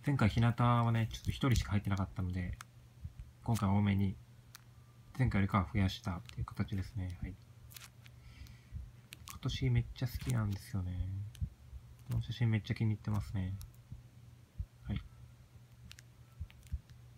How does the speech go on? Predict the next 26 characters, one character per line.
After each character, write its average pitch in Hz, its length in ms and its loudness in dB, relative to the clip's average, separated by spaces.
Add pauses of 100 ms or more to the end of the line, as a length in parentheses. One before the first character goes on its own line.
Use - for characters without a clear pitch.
(1160)
続 120 180 4
い 107 60 6
て、 - 220 2 (1160)
第 113 260 4
十 110 380 6
四 113 140 6
位 95 100 2
で 87 120 2
す - 80 -10
か 104 40 -2
ね。 101 160 0 (1600)
が、 117 160 2 (140)
え 110 120 6
ー、 98 40 4
黒 123 200 4
い 101 40 4
羊 101 200 0
の 92 120 0 (880)
封 113 200 2
入 104 180 6
の 107 140 2
タ - 120 4
イ 76 40 6
プ - 80 2
B 104 160 6
の 92 120 0